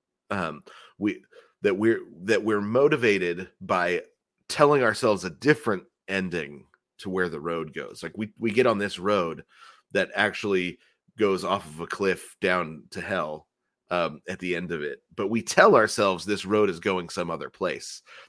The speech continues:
And so he's trying to say, "No, this road goes that way. That road goes this way," right? So you want this road because look at how the, the end of this road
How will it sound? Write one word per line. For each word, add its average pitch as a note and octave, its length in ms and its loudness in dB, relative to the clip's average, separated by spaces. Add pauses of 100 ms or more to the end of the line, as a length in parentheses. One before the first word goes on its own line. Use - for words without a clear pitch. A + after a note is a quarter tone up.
(120)
And G2 120 -6
so G2+ 120 2
he's B2+ 260 -2
trying G#2 320 0
to F2+ 80 -6
say, E2+ 500 0 (420)
"No, G#2 480 2 (380)
this E3+ 300 2
road F#2+ 400 2
goes F2 420 -2 (180)
that G2+ 340 4
way. E2 360 -8 (680)
That A2 300 6
road F2 340 -2
goes F2+ 280 -6
this D3+ 260 -2
way," G#1+ 260 -12 (320)
right? F#2 260 0
So A2 140 0
you A2+ 240 -2
want G2+ 460 -4 (320)
this D3 320 -2
road E2+ 320 0
because F#2+ 320 -4
look C3 180 -2
at A#2 80 -8
how G2+ 280 0 (160)
the, G2+ 100 0
the F2+ 340 -6
end C#3 220 2
of G2+ 120 -2
this C#3+ 220 -2
road F2 340 0